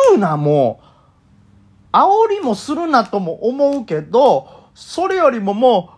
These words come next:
う、売った、処分したということを表に出さんようにせえ。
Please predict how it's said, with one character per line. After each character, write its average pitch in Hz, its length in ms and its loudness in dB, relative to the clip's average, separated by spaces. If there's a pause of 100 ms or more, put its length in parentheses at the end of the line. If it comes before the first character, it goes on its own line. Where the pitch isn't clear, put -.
(720)
う、 262 100 -2
売 359 40 -2
っ 359 60 -8 (280)
た、 226 140 2 (120)
処 403 240 2
分 370 300 -4
し - 100 -6
た 277 200 -2
と 233 100 -8
い 226 80 -4
う 226 80 -10
こ 226 140 -6
と 226 120 -6
を 208 220 -2
表 381 400 -4
に 180 240 -10
出 262 160 2
さ 370 180 0
ん 381 100 -6
よ 415 100 -6
う 403 80 -4
に 247 100 -4
せ 254 200 0
え。 131 360 0